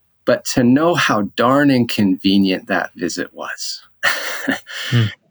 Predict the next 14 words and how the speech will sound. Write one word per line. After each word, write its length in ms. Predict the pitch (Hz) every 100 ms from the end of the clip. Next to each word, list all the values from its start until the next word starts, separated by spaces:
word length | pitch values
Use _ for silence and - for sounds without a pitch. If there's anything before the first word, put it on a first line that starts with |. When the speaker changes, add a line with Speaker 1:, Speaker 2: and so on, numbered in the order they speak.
| _
Speaker 1:
To 160 | - 117
know 300 | 113 120 143
that 280 | 139 120 -
Clay 640 | - 131 139 143 143 - _ _ -
and 180 | 117 107
Christine 600 | 135 127 - 131 127 123
could 200 | - 123
have 160 | 113
very 360 | 101 123 165 180
rightly 540 | 127 117 123 110 113
been 240 | 101 107 98
focused 640 | - 107 107 110 101 -
on 400 | 104 98 98 92
themselves 760 | 90 87 - 92 71 - - -